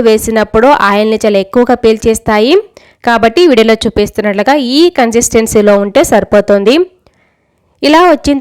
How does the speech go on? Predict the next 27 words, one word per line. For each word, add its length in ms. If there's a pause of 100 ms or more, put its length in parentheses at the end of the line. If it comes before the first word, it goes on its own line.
తర్వాత 380 (220)
ఇప్పుడు 260
ఇందులో 220 (180)
ఒక 80 (100)
టేబుల్ 320
స్పూన్ 320
నిమ్మరసాన్ని 720
కానీ 240 (140)
లేకుంటే 480
ఒక 100 (100)
టీ 200
స్పూన్ 260 (160)
ఆమ్చూర్ 460
పౌడర్ 300
కానీ 160 (100)
వేసుకోవచ్చు. 580 (460)
మనం 120 (120)
పకోడీ 420
తినేటప్పుడు 560 (140)
అక్కడక్కడ 380 (120)
మనకు 240 (100)
పొల్లగా 340 (100)
తెలుస్తూ 300 (120)
ఉంటుంది 340
కదా, 160 (160)
అలా 140 (100)
తెలియడం 320